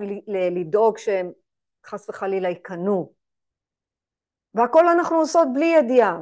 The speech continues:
בבקשה לא ללכת למקום רע, אנחנו לא עושות את זה במ-, במודע, אבל אחרי שאנחנו לומדות, אנחנו צריכות לדעת, האם אני הולכת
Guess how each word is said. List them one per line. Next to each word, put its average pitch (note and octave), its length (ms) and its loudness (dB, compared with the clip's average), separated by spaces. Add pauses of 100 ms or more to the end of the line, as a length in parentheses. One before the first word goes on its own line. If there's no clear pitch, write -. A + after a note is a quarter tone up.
בבקשה G#3+ 540 -4
לא D4 160 2
ללכת D#4+ 220 -6
למקום A#3+ 460 -2
רע, E3 200 -4 (160)
אנחנו A3+ 300 -4
לא C#4+ 140 2
עושות D#4+ 260 -6
את C#4+ 120 -4
זה B3+ 100 4
במ-, G#3+ 300 -4
במודע, F#3+ 560 -2 (1080)
אבל F3 180 -4
אחרי A3+ 220 -2
שאנחנו A3 460 -6
לומדות, F3+ 640 -2 (160)
אנחנו F#3 220 -16
צריכות F#3 380 -8
לדעת, E3 380 -2 (340)
האם C4 280 6
אני A3+ 180 4
הולכת G#3 440 4